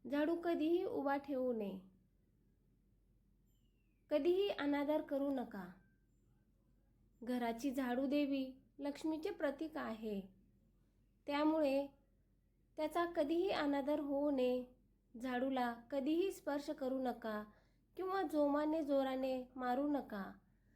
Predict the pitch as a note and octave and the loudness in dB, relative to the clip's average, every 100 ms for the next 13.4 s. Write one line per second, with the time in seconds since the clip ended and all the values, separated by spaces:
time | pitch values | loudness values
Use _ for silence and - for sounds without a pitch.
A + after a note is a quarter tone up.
0 | _ - - A#3+ B3 B3 B3+ - - - | _ -14 -4 2 2 2 -2 -8 -14 -4
1 | C#4 C4 C4 - D#4 D#4 D4+ D4+ C4+ C4+ | 0 0 -2 -2 2 2 2 0 -2 -4
2 | - _ _ - D4+ D4+ D#4+ F4 F4+ C#4 | -12 _ _ -8 -2 2 0 0 -2 0
3 | D#4 F#4 F4 F#4 D4+ C#4 B3+ A3+ A3 A3 | 0 0 0 0 0 2 2 0 -2 -6
4 | _ _ _ _ _ B3+ C4 C#4 C#4 B3+ | _ _ _ _ _ -4 0 4 4 4
5 | B3+ - D4 D4 - E4+ E4+ F4+ E4+ E4+ | -2 -10 -6 -4 -2 -4 -2 -2 0 -2
6 | - D4 C4 A3 G3+ F#3 - - _ _ | -2 -2 -2 -4 -6 -8 -12 -20 _ _
7 | _ _ _ _ _ - - _ _ _ | _ _ _ _ _ -20 -20 _ _ _
8 | - C4 D4+ D#4+ F4 E4+ E4+ F4 D#4 A#3 | -12 -2 2 2 2 2 2 4 2 2
9 | G#3 G3 G3+ E3+ - - _ _ _ _ | -2 -2 -8 -16 -18 -20 _ _ _ _
10 | _ _ _ _ _ _ _ _ _ _ | _ _ _ _ _ _ _ _ _ _
11 | _ B3+ B3+ B3 - D#4+ D#4 D#4 C4 B3+ | _ -2 -2 -2 0 0 2 2 0 -2
12 | - - _ _ D4 D4 D4+ E4 E4+ E4+ | -6 -20 _ _ -6 -4 0 2 2 2
13 | E4 C4+ B3+ B3 | 0 2 2 0